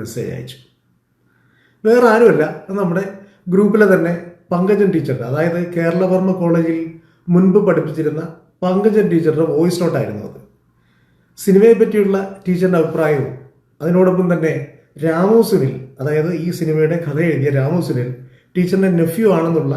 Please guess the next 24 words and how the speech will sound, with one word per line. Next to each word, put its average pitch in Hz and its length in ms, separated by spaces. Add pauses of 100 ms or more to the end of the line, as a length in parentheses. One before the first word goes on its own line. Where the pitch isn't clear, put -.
(200)
ഒരു 170 180
വോയിസ് 202 320
നോട്ടായിരുന്നു 113 480
അത്. - 80 (720)
അത് 254 160
കേട്ടപ്പോൾ 233 400
തന്നെ 214 180 (380)
രാമുവിനെ 208 520 (380)
ബന്ധപ്പെട്ട് 180 460 (120)
എം 165 120
ത്രീ 175 160
ഡി 185 120
ബിയിൽ 180 180 (380)
അദ്ദേഹത്തിൻ്റെ 175 440
ഒരു 170 120
വ്യക്തിവിവരക്കുറിപ്പ് 180 800 (420)
അല്ലെങ്കിൽ 175 320
ഒരു 175 160
പ്രൊഫൈൽ 180 360
എഴുതണമെന്ന് 180 460
കരുതിയിരുന്ന 165 440 (100)
ഞാൻ 135 140 (680)
ഉടൻ 247 220
തന്നെ 233 140